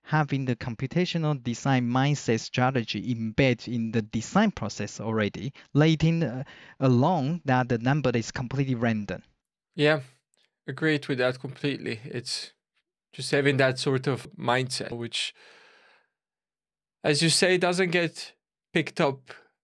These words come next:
Speaker 2: in traditional education. You, where do you pick it up then? I guess you have to pick it up on the job or through your
Speaker 1: Yes.
Speaker 2: own ambitions or through your own experience in a way.
Speaker 1: Yeah, definitely. I think as I mentioned already, I am quite lucky, quite really lucky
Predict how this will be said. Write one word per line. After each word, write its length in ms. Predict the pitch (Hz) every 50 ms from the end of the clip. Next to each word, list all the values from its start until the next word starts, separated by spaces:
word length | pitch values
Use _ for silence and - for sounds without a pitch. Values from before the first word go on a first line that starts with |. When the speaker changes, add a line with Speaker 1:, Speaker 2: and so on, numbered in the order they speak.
| _ _ _ _ -
Speaker 2:
in 480 | - 147 143 139 139 135 135 135 131 131
traditional 460 | 131 147 131 143 139 - 170 143 135
education. 760 | 127 107 123 123 131 143 131 139 139 135 - 127 104 98 107
You, 360 | 110 113 120 123 117 110 110 -
where 280 | 135 131 139 165 185
do 60 | 196 214
you 100 | 208 196
pick 240 | 202 202 196 196
it 80 | 196 185
up 180 | 208 208 208 -
then? 320 | 208 - - - - -
I 80 | - 131
guess 300 | 127 - 147 151 147 -
you 60 | 175
have 100 | 170 165
to 80 | - 156
pick 240 | - - 165 - 175
it 80 | 160
up 160 | 165 - -
on 80 | 160 139
the 100 | 135 123
job 400 | 123 - 160 170 175 175 165 165 -
or 360 | 156 143 135 131 127 127 131
through 260 | 127 131 - - 131 127
your 400 | 120 123 123 127 135 139 139 139
Speaker 1:
Yes. 180 | 139 139 139
Speaker 2:
own 200 | 139 139 131 127 - - _ _ _ _ _ _ _ -
ambitions 600 | - 139 143 135 175 185 - - 196 196 185 170
or 40 | 175
through 220 | - - - 156
your 120 | 143 147 151
own 140 | 156 160 160
experience 680 | 147 - - - - 185 180 165 131 110 113 - -
in 80 | 113 107
a 40 | 110
way. 340 | 123 123 120 - - 131 131 - _ _ 320 240 170 139
Speaker 1:
Yeah, 180 | 170 208 170
definitely. 440 | 139 - 190 165 - 160 139 127 139
I 80 | 156 151
think 200 | - 180 170 151
as 180 | 123 117 -
I 60 | 131
mentioned 400 | 127 131 131 131 127 - 143 127
already, 420 | 117 110 104 104 107 107 110 101 98
I 200 | 113 107 139 135
am 380 | 131 120 107 127 135 135 127 127
quite 340 | - - - 202 170 127 135
lucky, 540 | 127 113 110 - - 131 131 156 180 - - 131 -
quite 260 | - 147 147 135 120
really 240 | 127 127 117 120 117
lucky 460 | 113 107 104 - - - 143 170 -